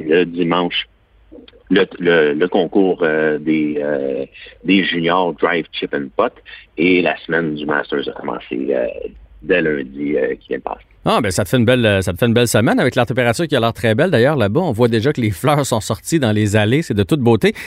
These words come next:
Speaker 2: Mais la raison pour laquelle, la raison pour laquelle je sais que t'es arrivé depuis un petit moment, c'est qu'on a pu voir, euh, cette semaine dans le journal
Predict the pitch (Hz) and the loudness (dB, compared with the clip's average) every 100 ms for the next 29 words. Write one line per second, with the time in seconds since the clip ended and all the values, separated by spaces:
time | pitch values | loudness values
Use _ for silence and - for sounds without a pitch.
0 | - 117 131 139 202 262 185 147 175 196 | -2 0 2 2 2 2 2 2 2 4
1 | 160 - - - - 123 147 247 208 135 | 4 0 -6 -20 -2 2 2 2 2 2
2 | 208 147 135 233 - - 139 175 156 110 | 2 2 2 0 0 0 2 2 2 2
3 | 151 127 - 180 147 151 - - 165 175 | 2 2 0 2 2 4 2 2 2 2
4 | 170 180 196 185 185 262 285 185 135 - | 2 0 -2 2 4 4 4 4 2 2
5 | 165 - 135 143 208 156 113 113 117 156 | 0 2 4 4 2 2 2 2 2 2
6 | 190 | 2